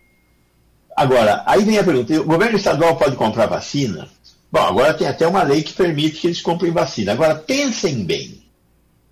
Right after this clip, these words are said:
Vamos pensar o seguinte: Pernambuco compra vacina. A Paraíba e o Sergipe e Alagoas não compram.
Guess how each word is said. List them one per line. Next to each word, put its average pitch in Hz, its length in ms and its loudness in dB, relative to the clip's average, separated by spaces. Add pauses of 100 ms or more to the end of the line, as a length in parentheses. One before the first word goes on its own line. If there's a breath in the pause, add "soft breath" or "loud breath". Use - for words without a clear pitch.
(100)
Vamos 220 180 0
pensar 170 300 0
o 165 80 2
seguinte: - 460 -8
Pernambuco 175 720 0
compra 165 380 0
vacina. 78 600 -6 (560)
A 127 80 -6
Paraíba 156 560 2
e 165 60 4
o 143 80 -2
Sergipe 139 760 -2
e 113 120 0
Alagoas 113 460 0
não 143 160 -6
compram. - 520 -10